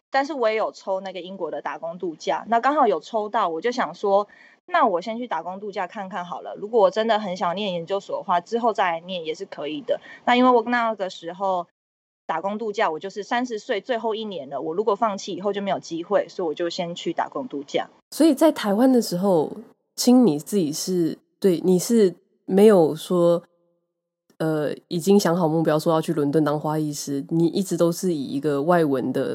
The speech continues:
Speaker 2: 背景，然后再，怎么讲，决定要出国念研究所，
Speaker 1: 在闯荡。
Speaker 2: 就是，对，对，对，对，对。
Speaker 1: <laughs>
Speaker 2: 所以你在台湾的时候，
Speaker 1: 对，对，对。
Speaker 2: 其实是没有想要做花艺相关的工作，
Speaker 1: 就是
Speaker 2: 或者是
Speaker 1: 那，呃，做花艺的工作吗？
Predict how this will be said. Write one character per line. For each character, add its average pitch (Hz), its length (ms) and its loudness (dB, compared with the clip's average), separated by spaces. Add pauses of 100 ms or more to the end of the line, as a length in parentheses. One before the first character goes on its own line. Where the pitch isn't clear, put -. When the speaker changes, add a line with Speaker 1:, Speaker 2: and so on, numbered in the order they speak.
Speaker 2:
背 156 200 0
景， 139 200 -6
然 139 140 -10
后 156 240 -6 (500)
再， 165 400 2
怎 - 80 -16
么 135 80 -6
讲， 185 220 -10 (1500)
决 180 140 0
定 196 140 6
要 185 100 8
出 196 160 -2
国 175 160 4
念 175 120 6
研 156 140 2
究 165 160 6
所， 160 160 2
Speaker 1:
在 208 120 2
闯 - 20 6
荡。 185 80 4
Speaker 2:
就 220 80 6
是， 160 220 4
对， 196 160 4
对， 185 100 4
对， 311 180 2
对， 370 120 6
对。 330 180 2
Speaker 1:
<laughs> - 0 -
Speaker 2:
所 - 160 4
以 277 60 8
你 254 100 10
在 254 100 10
台 214 200 4
湾 240 120 6
的 233 40 4
时 - 80 4
候， - 20 6
Speaker 1:
对， 330 100 6
对， - 40 8
对。 - 40 4
Speaker 2:
其 - 60 4
实 339 80 10
是 294 60 8
没 202 100 10
有 202 100 10
想 202 200 2
要 160 160 0
做 170 260 0
花 156 240 0
艺 160 140 -4
相 151 220 -4
关 143 260 -6
的 143 180 -8 (220)
工 151 260 -2
作， 165 320 -8
Speaker 1:
就 381 60 -10
是 - 0 -
Speaker 2:
或 180 80 2
者 196 100 0
是 - 360 -6
Speaker 1:
那， 359 120 -2 (260)
呃， 208 380 -4 (140)
做 302 160 -6
花 285 180 0
艺 277 60 -4
的 254 80 -4
工 240 200 -6
作 240 140 -12
吗？ 202 180 -10